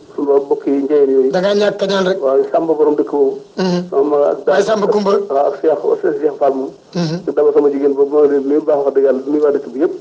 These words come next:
Speaker 2: Wallaahi dëgg la.
Speaker 1: Di waxaale it la ña ca Touba ak ña ca France ak ña ca Italie ñëpp. Kenn ku ne bëgg naa dugg, ndax wóor na ma ne la fii ne ku, fu ñu tuddee, euh, Alaaji Magi Njare.
Speaker 2: Mhm.
Speaker 1: Kenn ku ne bëgg caa dugg, wax ca la nga ca xam.
Speaker 2: Dëgg la.
Speaker 1: Waaye nag, euh, gannaaw waxtu wi noonu la demee.
Speaker 2: Mhm.
Speaker 1: Ah, lu,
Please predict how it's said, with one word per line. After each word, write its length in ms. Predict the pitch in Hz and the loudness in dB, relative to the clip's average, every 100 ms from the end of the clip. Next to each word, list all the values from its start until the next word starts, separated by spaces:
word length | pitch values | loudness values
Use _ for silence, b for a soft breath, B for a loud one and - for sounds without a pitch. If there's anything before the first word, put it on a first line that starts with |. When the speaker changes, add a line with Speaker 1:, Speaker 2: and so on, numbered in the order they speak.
| 180 | -4
Speaker 2:
Wallaahi 220 | 180 185 | -2 0
dëgg 160 | 170 160 | -2 -2
la. 60 | |
Speaker 1:
Di 60 | 156 | 0
waxaale 380 | 175 170 160 160 | 2 2 2 4
it 100 | 160 | 2
la 80 | 160 | 2
ña 140 | 170 165 | 0 2
ca 100 | 160 | 0
Touba 300 | 160 151 147 156 | 2 2 4 2
ak 80 | 151 | 2
ña 120 | 165 | 2
ca 80 | 160 156 | 2 0
France 240 | 151 151 | 0 2
ak 60 | 165 | 2
ña 60 | 156 | 0
ca 60 | - | 0
Italie 260 | 151 147 151 | -4 -4 0
ñëpp. 200 | 208 208 - | 0 -2 -4
Kenn 240 | 202 170 175 | -2 0 2
ku 60 | |
ne 60 | 190 | 0
bëgg 160 | 202 202 | 0 0
naa 100 | 180 | 0
dugg, 200 | 151 127 | -2 -4
ndax 200 | 135 160 185 | -4 -4 0
wóor 240 | 311 190 | 2 2
na 60 | 208 | 4
ma 100 | 202 | 4
ne 360 | 190 185 175 | 6 6 4
la 60 | 170 | 2
fii 180 | - 170 | 2 2
ne 80 | 165 156 160 - | 2 2 -2 -2
ku, 60 | 180 175 | -2 -2
fu 60 | 180 | -2
ñu 60 | 202 | -4
tuddee, 180 | 208 | 2
euh, 420 | 190 190 180 165 170 | 4 4 4 2 2
Alaaji 220 | 170 165 | 2 2
Magi 200 | 160 151 | 0 0
Njare. 220 | 151 123 - - | 0 -2 -4 -6
Speaker 2:
Mhm. 180 | 190 170 | -4 0
Speaker 1:
Kenn 160 | 170 | 0
ku 80 | - | 2
ne 80 | 165 | 0
bëgg 240 | 160 160 | 0 0
caa 100 | 156 | 0
dugg, 160 | 143 127 | -2 -4
wax 180 | - - | -8 -4
ca 80 | - | 0
la 60 | |
nga 100 | 135 | 0
ca 100 | 123 | 0
xam. 120 | - 113 _ - | -6 -12 _ -10
Speaker 2:
Dëgg 120 | 196 190 | -4 -2
la. 120 | 180 - | -2 -2
Speaker 1:
Waaye 220 | 151 147 | 0 0
nag, 120 | 151 - - - | 0 -4 -14 -8
euh, 280 | - 160 151 143 | -4 0 0 0
gannaaw 240 | 165 180 | 0 0
waxtu 160 | 175 180 | 0 2
wi 100 | 160 | 2
noonu 140 | 160 | 4
la 60 | 151 | 2
demee. 240 | 135 139 - - | 0 -2 -8 -8
Speaker 2:
Mhm. 200 | 202 175 | -4 -2
Speaker 1:
Ah, 120 | 147 - - - - - 196 | -2 -4 -10 -14 -10 -10 -8
lu, 80 | - | -4